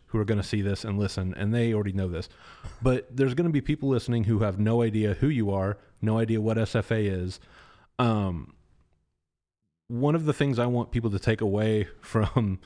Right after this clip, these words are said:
from this is an understanding for just how rigorous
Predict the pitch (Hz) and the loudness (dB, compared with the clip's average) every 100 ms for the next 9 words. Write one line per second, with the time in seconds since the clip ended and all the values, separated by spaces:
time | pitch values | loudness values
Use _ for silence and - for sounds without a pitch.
0 | - - - _ _ - 117 113 107 117 | -16 -20 -20 _ _ -2 2 2 0 0
1 | 98 101 107 117 113 - 113 110 101 - | 0 0 0 0 0 0 0 0 -2 -2
2 | 104 104 117 - 135 95 90 92 101 107 | -2 0 -2 0 -2 -2 -2 -2 0 2
3 | 110 113 - - | 2 2 -2 -10